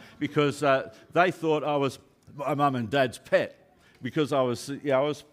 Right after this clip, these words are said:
very compliant with them. I was a prime candidate for thinking, "I'm okay with God." But I was not okay with God because relationally I had no idea of treating God as he deserved.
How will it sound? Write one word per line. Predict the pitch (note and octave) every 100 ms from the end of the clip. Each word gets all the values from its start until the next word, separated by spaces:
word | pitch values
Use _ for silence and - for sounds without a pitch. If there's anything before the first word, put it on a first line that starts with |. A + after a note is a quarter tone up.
| -
very | C#3+ C#3+
compliant | - C3 - D#3 D#3+ A2+
with | D3 -
them. | F#2+ - -
I | A3+
was | A#3
a | A3+
prime | - A3+ A3 F#3
candidate | F#3+ G#3 F3+ C3+ A#2+ G#2+
for |
thinking, | A2 C#3 A2 G#2+ - -
"I'm | B3 A#3
okay | A3+ A#3 A#3 A#3+
with | G3+ D#3+ -
God." | A#2 E2 - _ _ _ _ _
But | D3
I | C#3+ C3+
was | C3 A#2+
not | D3+ A3 -
okay | D3 C#3 - C3+ A#2
with | A2 G2+
God | B2 A2 F2 - _ _ _ _ -
because | - C3 D#3+ A2+
relationally | D3 D#3 G3+ - G3 F#3 F#3
I | E3+ F3
had | D#3+ D3+ B2
no | D3 G3+ G#3+ G3
idea | F3+ D3+ D#3+ F#3 D#3+
of | C#3
treating | - D#3+ B2+ A#2+
God | G#2+ C#3 B2+ A2
as | G#2
he | A#2
deserved. | G2+ G2 G#2+ G2 D#2+ _